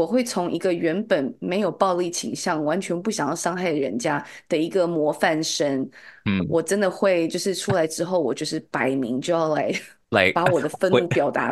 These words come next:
Speaker 1: 出来吧。
Speaker 2: <laughs> 对啊，摧毁这个世界，对不对？
Speaker 1: 你说是不是？对不对？你们不可以杀得了我，我来杀我自己总可以了吧？然后我把全世界跟着我一起，你知道，就是那种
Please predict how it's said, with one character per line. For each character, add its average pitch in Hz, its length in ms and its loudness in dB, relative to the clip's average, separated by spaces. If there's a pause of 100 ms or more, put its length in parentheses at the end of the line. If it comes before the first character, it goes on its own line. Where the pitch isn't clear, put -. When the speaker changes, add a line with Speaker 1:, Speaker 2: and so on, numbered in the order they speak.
(220)
Speaker 1:
出 185 60 6
来 170 60 8
吧。 151 80 2
Speaker 2:
<laughs> - 0 -
对 - 20 4
啊， 156 160 6
摧 165 360 4
毁 110 200 6
这 170 200 4
个 135 160 4
世 127 340 0
界， 104 320 4
对 101 100 4
不 98 100 4
对？ - 300 -4
Speaker 1:
你 196 120 2
说 226 180 4
是 247 140 -2
不 254 60 4
是？ 240 440 4
对 220 120 0
不 233 40 0
对？ 220 420 2 (120)
你 269 280 4
们 269 180 6 (140)
不 480 60 8
可 - 180 2
以 247 60 4
杀 240 260 2
得 247 120 4
了 185 140 4
我， 180 300 0
我 320 280 6
来 285 140 4
杀 381 220 2 (220)
我 247 100 6
自 311 180 0
己 247 140 0
总 - 200 4
可 220 200 2
以 269 140 4
了 175 80 2
吧？ - 340 2 (160)
然 233 100 2
后 320 80 6
我 302 60 4
把 262 220 4
全 233 260 2
世 294 100 0
界 254 140 4
跟 269 180 4
着 247 80 4
我 196 100 4
一 196 40 2
起， 170 160 0
你 165 100 0
知 190 60 2
道， 208 100 6
就 214 80 2
是 240 60 4
那 220 160 4
种 160 260 2